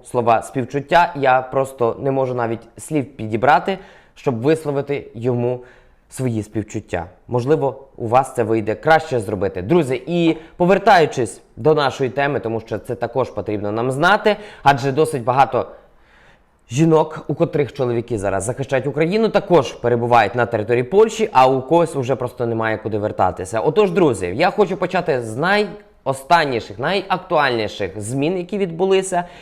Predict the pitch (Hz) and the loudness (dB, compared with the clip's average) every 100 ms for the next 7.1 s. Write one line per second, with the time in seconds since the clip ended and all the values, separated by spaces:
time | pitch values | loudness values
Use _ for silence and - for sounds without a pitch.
0 | - - 156 147 170 185 165 156 156 170 | -10 0 2 2 2 0 0 0 0 -2
1 | 165 151 - - 214 233 190 160 180 - | -2 -6 -8 -6 -2 0 0 -2 -6 -4
2 | 160 139 147 160 160 156 143 135 110 95 | -4 0 2 2 0 -2 -4 -6 -6 -6
3 | 92 92 131 156 147 131 127 - 101 82 | -4 2 2 4 2 0 -2 -4 -6 -6
4 | - - _ 101 117 175 175 123 98 87 | -14 -20 _ -6 0 0 0 -4 -4 -6
5 | 85 87 117 - 269 - 190 185 - 143 | -8 -8 -4 0 0 0 -4 -4 -2 0
6 | 127 98 - - 120 147 160 147 101 90 | 0 -4 -8 -8 -4 -4 2 2 2 -4
7 | 87 | -12